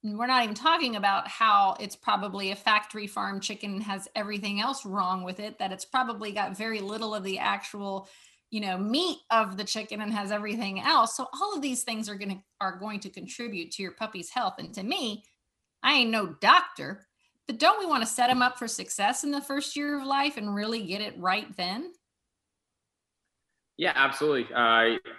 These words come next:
Speaker 2: I mean, everything you're saying is one hundred percent true. Um, the problem is that for you and me, it's, it's easier said than, than done, I think, for some people. It gets, gets overwhelming. But at the same time, that's not an excuse not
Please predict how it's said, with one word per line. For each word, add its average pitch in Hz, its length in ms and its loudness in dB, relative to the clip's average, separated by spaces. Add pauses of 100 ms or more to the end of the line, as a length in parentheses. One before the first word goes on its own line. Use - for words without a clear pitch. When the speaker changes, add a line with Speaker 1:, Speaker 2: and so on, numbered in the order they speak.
(140)
Speaker 2:
I 117 60 -2
mean, 113 140 2
everything 120 200 2
you're 107 120 0
saying 110 220 0
is - 260 -6
one 107 120 -6
hundred 113 220 0
percent 95 300 -4
true. 98 320 2 (100)
Um, 104 220 4
the 98 40 -4
problem 120 300 6
is 107 80 0
that 107 160 2
for - 60 -4
you 117 160 2
and 110 100 -2
me, 123 240 2
it's, - 320 -8
it's 120 180 -10
easier 120 280 0
said 113 260 0
than, 101 220 -2 (180)
than 98 280 -2
done, 107 180 4
I 123 100 0
think, 131 160 -2
for - 80 -4
some 135 180 0
people. 151 280 0
It 101 80 -2
gets, 110 120 -2
gets 113 240 0
overwhelming. 110 520 0
But 143 160 8 (360)
at 127 120 4
the 123 60 0
same 151 220 4
time, 123 220 6
that's 113 180 4
not 120 140 6
an - 80 -8
excuse - 420 -6
not 107 220 0